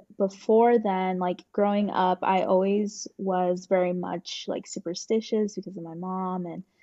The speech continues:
my tias, like, all my aunts and stuff. They were very much into, like, just clearing out energy and, like, um, we would do, like, an egg cleanse. I don't know if you're aware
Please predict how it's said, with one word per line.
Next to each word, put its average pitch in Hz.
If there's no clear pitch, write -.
my 190
tias, 196
like, 180
all 180
my 185
aunts 175
and 190
stuff. 180
They 185
were 190
very 175
much 165
into, 170
like, 165
just 226
clearing 254
out 226
energy 208
and, 190
like, 170
um, 175
we 208
would 202
do, 202
like, 185
an 175
egg 180
cleanse. 196
I 185
don't 185
know 180
if -
you're 185
aware 170